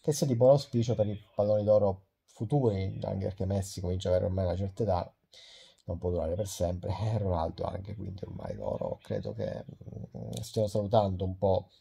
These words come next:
questa, mm, eh, questa cosa del pallone d'oro.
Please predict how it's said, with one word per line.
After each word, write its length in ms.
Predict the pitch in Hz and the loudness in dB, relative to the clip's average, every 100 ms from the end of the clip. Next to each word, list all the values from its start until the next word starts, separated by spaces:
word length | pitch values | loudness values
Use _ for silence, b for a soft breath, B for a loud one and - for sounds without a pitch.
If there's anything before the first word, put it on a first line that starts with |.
| b - | b -12
questa, 480 | 101 - 98 95 92 | -10 -6 -2 0 0
mm, 260 | 90 92 98 - B B B B B _ | -2 -4 -8 -12 B B B B B _
eh, 360 | - 117 110 110 | -6 -4 -2 -4
questa 360 | 113 104 - 104 | -4 -4 -2 0
cosa 240 | 107 104 | 0 2
del 140 | 104 101 | 0 0
pallone 340 | 101 101 104 | -2 0 -2
d'oro. 200 | 101 - | -2 -8